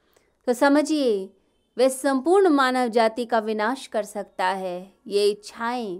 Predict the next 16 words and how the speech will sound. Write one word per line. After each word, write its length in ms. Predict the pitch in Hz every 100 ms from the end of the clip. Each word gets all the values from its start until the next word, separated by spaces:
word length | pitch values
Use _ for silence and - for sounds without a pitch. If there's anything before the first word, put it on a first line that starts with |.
| 233 190
नाश 300 | 180 185 226
करती 460 | - 208 180 202 190
हैं, 180 | 185 196 _ _ _ _ _ _ _ _ _ _
परंतु 680 | 262 254 285 302 269 208 180 - _ _ _ _ _
वेस्टर्न 460 | 208 247 285 330 359
फिलॉसफी 800 | 349 302 285 277 294 285 277 254
कहती 440 | 247 220 220 233
है 200 | 262 220
इच्छाएं 500 | 214 214 - 226 247 220
बढ़ाओ, 640 | 208 196 196 190 180 185 - _ -
और 140 | 202
भारत 560 | 196 - 185 208 269 285
की 100 | 277
फिलॉसफी 500 | 247 220 202 196 -
कहती 460 | 214 202 180 214 202
है 240 | 185 175